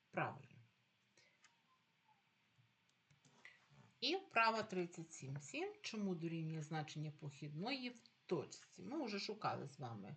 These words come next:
значення похідної в точці, але для простіших функцій.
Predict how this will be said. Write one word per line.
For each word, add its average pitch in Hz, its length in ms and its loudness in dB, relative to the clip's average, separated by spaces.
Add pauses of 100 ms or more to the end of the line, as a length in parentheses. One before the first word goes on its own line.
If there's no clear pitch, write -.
значення 139 480 -4
похідної 160 640 -8
в 170 60 -12
точці, - 520 -2
але 180 200 0
для 156 200 -2
простіших 147 680 -8 (140)
функцій. 339 440 -2